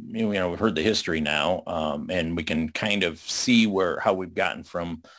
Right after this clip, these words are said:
uh, back in the eighteen hundreds till today. What does that do for our culture? What, what sort of, what sort of things do we observe in culture as being,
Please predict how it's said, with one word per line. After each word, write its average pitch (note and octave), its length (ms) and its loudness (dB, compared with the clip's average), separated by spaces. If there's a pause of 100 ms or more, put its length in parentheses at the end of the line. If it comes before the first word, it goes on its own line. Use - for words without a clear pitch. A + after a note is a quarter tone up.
(380)
uh, D#2+ 460 -4 (120)
back F#2 680 -2
in F#2 60 -2
the F#2 120 0
eighteen F2+ 280 -2
hundreds F2+ 440 -2
till D#2+ 240 2
today. D#2 600 0 (580)
What B3+ 260 2
does E4+ 140 2
that - 220 0
do G#2 160 -2
for F#2+ 160 -2
our E2 80 -2
culture? - 500 -2
What, G2+ 240 -4
what B2+ 300 -4
sort C#3 240 4
of, F2+ 120 -4 (360)
what - 240 -2
sort F3 180 4
of - 100 0
things A#2 280 0
do F#2 80 -6
we F2+ 160 -2
observe F2+ 420 2
in D#2 140 -4
culture G#2 520 0
as E2+ 200 -8
being, E2+ 640 -4